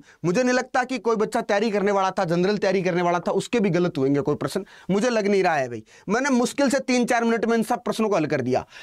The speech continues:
ये प्रश्न जरूर नया प्रश्न था, ये पहले नहीं पूछा गया प्रश्न भाई, पूर्व में नहीं पूछा गया ये प्रश्न, नया प्रश्न था। पूर्व में प्रश्न पूछे जाते थे कि साहिब राम नाम का चित्रकार कौन सा है,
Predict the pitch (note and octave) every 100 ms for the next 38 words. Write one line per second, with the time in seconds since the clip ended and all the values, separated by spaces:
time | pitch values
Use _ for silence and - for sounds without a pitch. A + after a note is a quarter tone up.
0 | - D3+ C#4+ D#4 C4 C4+ G#3+ A3+ A3 G3
1 | G#3 G#3 G3 G3+ G#3+ G#3+ G#3 G#3 G#3 G#3
2 | G#3 G3 F#3+ D#3+ D3 C#3 B2+ C3+ A#2 A2+
3 | A3 A#3 A3+ G3+ A3 A3 G#3 G#3 G#3 G#3
4 | G#3 - G3+ F3 G3 F#3 F#3 F3+ A3 -
5 | - - - - _ _ _ - C4 D#4
6 | C#4+ B3+ B3 B3 A#3+ A3+ B3 A3+ A#3+ B3
7 | G#3 A3 A#3+ A#3+ G#3+ G#3+ G#3 G3 G3+ G3
8 | F#3+ F#3+ F#3 F#3+ F3+ G3 G3 G#3 F3+ F3+